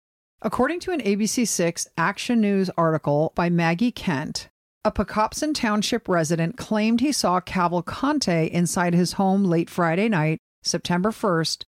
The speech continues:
the day after the prison break, at around eleven forty-five P M. He and his wife were in their upstairs bedroom when he woke her up to tell her he thought someone was downstairs. He went to his upstairs landing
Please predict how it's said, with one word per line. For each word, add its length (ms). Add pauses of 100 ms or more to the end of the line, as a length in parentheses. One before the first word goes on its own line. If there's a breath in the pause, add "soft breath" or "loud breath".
the 80
day 300
after 300
the 100
prison 380
break, 320 (180)
at 80
around 260
eleven 280
forty-five 580
P 160
M. 340 (580)
He 180
and 80
his 120
wife 340
were 140
in 160
their 160
upstairs 480
bedroom 540 (220)
when 160
he 120
woke 320
her 200
up 160
to 100
tell 280
her 140
he 120
thought 220
someone 280
was 160
downstairs. 760 (480)
He 140
went 260
to 100
his 260
upstairs 560
landing 760